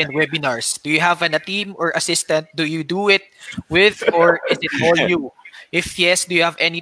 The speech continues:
Speaker 1: tips on how you can manage all of those?
Speaker 2: Good question, Dan. Dan's also a student from F F W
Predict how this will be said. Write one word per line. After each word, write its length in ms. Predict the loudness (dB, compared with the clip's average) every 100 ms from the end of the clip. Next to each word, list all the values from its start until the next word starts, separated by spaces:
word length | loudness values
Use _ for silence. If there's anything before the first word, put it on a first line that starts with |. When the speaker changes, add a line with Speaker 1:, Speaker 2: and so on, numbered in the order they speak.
| -4
Speaker 1:
tips 320 | -4 -4 -10
on 80 | -2
how 240 | 0 0
you 80 | -2
can 240 | -6 -2
manage 320 | -2 -2 -6
all 160 | -6 -6
of 160 | -6 -12
those? 560 | -12 -10 -10 -10 -14 _ _ _ _ _ _
Speaker 2:
Good 160 | -4
question, 400 | 4 4 4 0
Dan. 240 | 2 2 4
Dan's 320 | 4 2 4
also 320 | 4 4 0
a 20 |
student 460 | -2 -4 -2 -2 -4
from 160 | -4 -4
F 160 | -6
F 80 | -8
W 400 | -6 -6 -6 -10